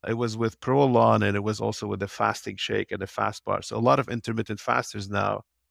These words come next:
instead of also staying on one meal a day or delaying all the way till the afternoon and getting a little bit fatigued and the headache, we have the fast bar and the fast shake, which is you can have them for breakfast or for lunch, and your body wouldn't know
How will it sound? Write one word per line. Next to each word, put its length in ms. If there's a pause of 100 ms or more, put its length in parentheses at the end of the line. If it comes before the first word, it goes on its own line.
(260)
instead 240
of 120
also 300
staying 500
on 140
one 260
meal 200
a 60
day 180
or 140
delaying 480
all 140
the 80
way 120
till 180
the 120
afternoon 680
and 200
getting 220
a 20
little 100
bit 120
fatigued 420
and 160
the 40
headache, 420 (560)
we 100
have 120
the 100
fast 360
bar 200
and 100
the 40
fast 320
shake, 300
which 240
is 180
you 80
can 180
have 260
them 120
for 180
breakfast 480
or 80
for 180
lunch, 320
and 120
your 100
body 240
wouldn't 300
know 320